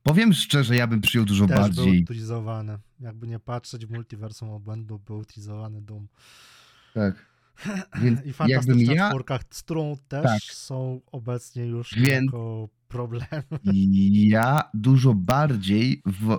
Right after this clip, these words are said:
Speaker 1: więc ja oczywiście przyjąłbym tą wiadomość z otwartymi rękami, bo pomimo, że Kang jest bardzo fajną postacią, tak doktor Doom przemawia do mnie dużo bardziej. Przemawia do mnie dużo bardziej jako takie zagrożenie, jako takie większe zagrożenie, bo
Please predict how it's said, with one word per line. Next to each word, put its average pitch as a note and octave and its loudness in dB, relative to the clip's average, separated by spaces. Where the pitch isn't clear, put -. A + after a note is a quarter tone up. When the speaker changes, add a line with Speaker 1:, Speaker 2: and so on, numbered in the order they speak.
Speaker 1:
więc G#2+ 2
ja C#3+ 0
oczywiście B2 -2
przyjąłbym A#2 2
tą A2+ 2
wiadomość A#2 2
z A2 0
otwartymi A#2+ 0
rękami, A2 2
bo A#2 0
pomimo, B2 4
że C3+ 4
Kang C#3 2
jest A#2 0
bardzo A#2+ 2
fajną G#2+ 4
postacią, G#2+ 2
tak C#3 -2
doktor C#3+ 4
Doom B2+ 4
przemawia A#2 2
do A2 2
mnie G#2+ 6
dużo G2 2
bardziej. F2+ 0
Przemawia C3 2
do B2 2
mnie B2 2
dużo C3 4
bardziej C3+ 0
jako C3 -4
takie A2+ -4
zagrożenie, A#2 2
jako B2+ -6
takie B2+ -4
większe B2 -4
zagrożenie, A2+ -2
bo G2+ -4